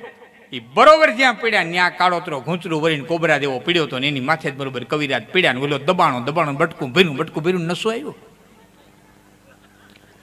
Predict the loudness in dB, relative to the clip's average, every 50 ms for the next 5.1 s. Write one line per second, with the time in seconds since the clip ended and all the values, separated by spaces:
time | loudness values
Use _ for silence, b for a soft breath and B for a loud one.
0 | -20 -20 -20 -20 -20 -20 -20 -20 -20 _ -20 -20 -10 -4 -2 -2 0 0 0 2
1 | 4 4 4 4 4 2 4 6 6 6 6 6 6 4 2 0 -4 -8 -12 -18
2 | -20 -20 -20 -20 -20 -20 -20 -20 -20 -20 _ _ _ _ _ _ _ _ _ _
3 | -6 0 4 6 8 8 8 8 8 6 8 8 6 6 6 6 6 6 6 4
4 | 4 2 -4 -14 -2 4 6 6 6 6 4 2 2 0 -2 -2 -2 -4 -4 -6
5 | -8 -14